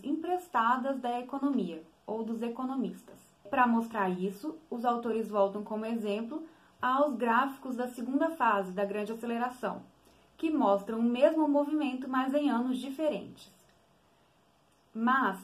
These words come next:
a inclinação de uma curva não seria suficiente por si só para decidir pelo início de uma nova época histórica ou geológica e por isso ela não pode tomar o lugar de uma explicação histórica causal.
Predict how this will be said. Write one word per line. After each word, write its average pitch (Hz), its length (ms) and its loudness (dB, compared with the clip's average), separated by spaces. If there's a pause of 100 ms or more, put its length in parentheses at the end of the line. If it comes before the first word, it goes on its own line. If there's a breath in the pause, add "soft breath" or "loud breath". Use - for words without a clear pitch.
a 240 140 0
inclinação 233 760 -2
de 190 120 -4
uma 262 200 0
curva 208 560 -4
não 247 200 0
seria 233 380 -2
suficiente 233 640 -6
por 311 240 -10
si 330 200 -10
só 214 360 -6 (460 loud breath)
para 294 220 2
decidir 226 920 -2 (300)
pelo 285 240 2
início 285 480 2
de 233 80 -4
uma 254 180 2
nova 233 460 4
época 190 480 2
histórica 247 720 0
ou 226 160 2
geológica 190 640 -4 (380 loud breath)
e 320 80 -4
por 320 160 -4
isso 339 200 0
ela 285 140 6
não 320 180 2
pode 285 380 0
tomar 214 360 -2
o 202 80 -2
lugar 220 440 0
de 233 120 -6
uma 254 140 -4
explicação 262 680 -2
histórica 269 540 0
causal. 208 720 -4